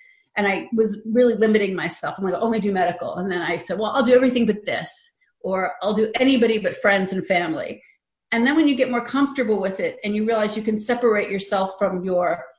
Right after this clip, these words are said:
your ego and your emotion when you read, and you can really be unbiased towards somebody, because that's so important. And I think it's something everyone should look for if you're looking for a reader, because, look,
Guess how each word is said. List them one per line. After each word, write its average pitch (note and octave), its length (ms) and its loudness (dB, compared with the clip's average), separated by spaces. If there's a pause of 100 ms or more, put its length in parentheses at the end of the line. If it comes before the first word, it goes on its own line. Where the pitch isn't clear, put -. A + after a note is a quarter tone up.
(220)
your F#3+ 180 -4
ego G#3+ 380 2
and F#3+ 140 0
your F3+ 140 0
emotion G3 680 -2
when G3 160 -4
you F#3 140 -2
read, G3 340 -4
and F3+ 100 -6
you F3+ 120 -6
can G3 200 -8 (380)
really A3 400 2
be G3 160 0
unbiased F#3 600 -2
towards A3 240 -6
somebody, A#3 400 -2
because F#3 280 -8
that's - 420 -6
so A3 220 4
important. G3 680 0 (760)
And F3+ 100 -4
I F#3+ 80 0
think G#3 260 -2
it's G#3+ 160 0
something G3+ 340 0
everyone F#3+ 340 0
should F#3+ 200 -4
look G3+ 200 -2
for G#3+ 220 2
if G3+ 160 0
you're F#3 120 -4
looking F3+ 300 -6
for F#3 200 -4
a F3 60 -4
reader, F#3 460 -2
because, F3+ 400 -8 (960)
look, G#3 300 -2